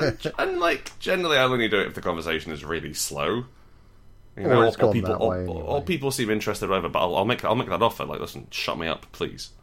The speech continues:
Speaker 1: 'cause otherwise I'm just gonna talk about my imaginary paladin for the next half an hour."
Speaker 2: Yeah.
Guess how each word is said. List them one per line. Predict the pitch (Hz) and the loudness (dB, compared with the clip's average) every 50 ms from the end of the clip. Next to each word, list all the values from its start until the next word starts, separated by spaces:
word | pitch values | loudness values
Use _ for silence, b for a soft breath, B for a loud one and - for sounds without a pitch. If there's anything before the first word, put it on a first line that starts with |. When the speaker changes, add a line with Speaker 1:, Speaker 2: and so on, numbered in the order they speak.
| - - | -20 -14
Speaker 1:
'cause | - - 78 - | -12 -10 -6 -2
otherwise | 76 82 87 87 78 76 76 | -2 -2 0 -2 -2 -4 -4
I'm | 73 78 | -4 -6
just | 80 - | -6 -6
gonna | - 73 71 | -6 -8 -4
talk | - 76 73 78 | -4 -4 -4 -2
about | 71 71 - 73 | -4 -6 -4 -4
my | 76 | -8
imaginary | 73 73 73 71 76 73 69 65 | -6 -6 -6 -8 -6 -8 -10 -6
paladin | - - 80 73 69 - - - | -2 -2 -2 -2 -2 -6 -10 -14
for | - | -12
the | - - | -12 -12
next | 67 - - | -12 -10 -8
half | - - - - | -8 -8 -8 -10
an | 55 | -14
hour." | 52 52 53 - - - - - | -14 -14 -14 -16 -16 -18 -14 -10
Speaker 2:
Yeah. | 107 101 85 | -8 -8 -8